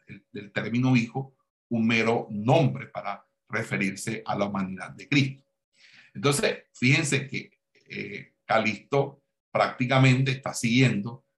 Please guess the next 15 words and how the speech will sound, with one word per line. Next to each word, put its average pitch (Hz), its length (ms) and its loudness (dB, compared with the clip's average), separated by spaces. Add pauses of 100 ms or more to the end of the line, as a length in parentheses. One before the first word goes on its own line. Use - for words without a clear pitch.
(160)
la, 95 400 -4
los 104 200 -4
lineamientos 98 600 -6
doctrinales 120 640 2
de 107 260 -12
Noeto - 580 -6
y 113 120 -2
de 101 100 -6
Sabelio 101 560 0
en 98 220 -12
cuanto - 640 -12 (240)
a 95 120 0
la 92 160 -4
doctrina. - 640 0 (720)
Eh, 113 460 0